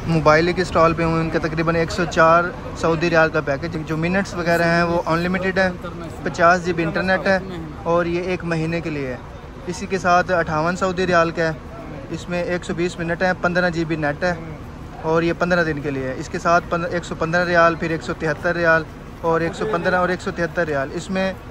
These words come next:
एक सौ तिहत्तर रियाल वाले में नब्बे जी बी इंटरनेट है, और ये अट्ठाईस दिन के लिए है। तकरीबन ये मुझे सबसे बेस्ट लग रहा है कि आप एक सौ तिहत्तर रियाल का लगवाएं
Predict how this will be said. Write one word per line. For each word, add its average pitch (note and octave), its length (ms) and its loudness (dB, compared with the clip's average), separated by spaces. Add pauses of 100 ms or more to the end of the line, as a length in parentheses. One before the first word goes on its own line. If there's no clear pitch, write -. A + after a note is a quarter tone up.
(180)
एक G3 100 -6
सौ G#3+ 100 -4
तिहत्तर F#3 340 0
रियाल F#3+ 220 4
वाले F#3 220 2
में F#3 140 0
नब्बे F#3 340 0
जी F3+ 140 -2
बी E3+ 100 -4
इंटरनेट G3 400 -2
है, G3+ 120 2
और F#3 180 -2
ये F3+ 120 -2
अट्ठाईस E3+ 300 0
दिन D3+ 160 -4
के C#3+ 100 -8
लिए C#3 120 -4
है। F3 160 -6 (300)
तकरीबन F#3 440 -2
ये F#3+ 180 0
मुझे F3+ 220 -2
सबसे F3 340 -2
बेस्ट D#3 300 0
लग C#3 160 -2
रहा C3+ 140 -2
है E3 180 -8 (380)
कि F3+ 100 -2
आप F3+ 240 4
एक F#3+ 440 2
सौ G3 160 -2
तिहत्तर F#3 460 0
रियाल E3+ 280 2
का E3 120 0
लगवाएं D#3+ 460 0